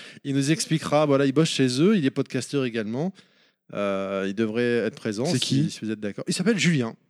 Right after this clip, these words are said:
Speaker 1: Il est très gentil, donc déjà, tr-, c'est un peu le nom de notre dieu, donc, euh,
Speaker 2: Julien
Speaker 1: je,
Speaker 2: comment ?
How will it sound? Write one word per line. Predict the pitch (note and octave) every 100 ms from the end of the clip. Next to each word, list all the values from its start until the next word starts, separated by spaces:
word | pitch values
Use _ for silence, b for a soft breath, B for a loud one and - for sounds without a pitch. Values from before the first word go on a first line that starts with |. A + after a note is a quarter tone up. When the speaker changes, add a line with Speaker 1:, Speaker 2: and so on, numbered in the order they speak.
| _
Speaker 1:
Il | A#2+ A#2 B2
est | D#3 D3+
très | -
gentil, | D3 B2+ -
donc | C#3+
déjà, | B2 C3 A#2
tr-, | - B2+ - -
c'est | - D3
un | C3+
peu | D#3
le | D#3
nom | C#3 D#3 D3+
de | B2
notre | A#2 G#2
dieu, | A2+ F3+
donc, | D#3 A2 G2+
euh, | F#2+ F#2+ F#2 F#2 F#2 F#2
Speaker 2:
Julien | A2+ B2+
Speaker 1:
je, | B2+
Speaker 2:
comment ? | B2 A#2